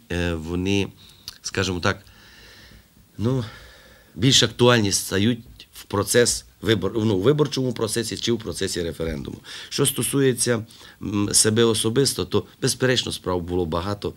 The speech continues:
і різних. І, е, я знаю, мабуть, і ті, починаючи з, ще із, е, дві тисячі третього року,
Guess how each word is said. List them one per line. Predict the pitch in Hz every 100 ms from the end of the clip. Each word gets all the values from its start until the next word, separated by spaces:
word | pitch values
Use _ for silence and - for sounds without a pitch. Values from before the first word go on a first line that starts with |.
| - 90
і | 98
різних. | 85 82 78 - - - - - - -
І, | 110 110 104 -
е, | 95 95 92 - - - - - _ _ _ _ -
я | 104 110
знаю, | 101 117 117 98
мабуть, | 101 104 120 -
і | 110
ті, | - 123 113
починаючи | 117 104 104 110 117 113 104 101
з, |
ще | - - 104 -
із, | 98 90 -
е, | 95
дві | 87 110
тисячі | 107 101 95 92
третього | 117 120 92 87
року, | 87 -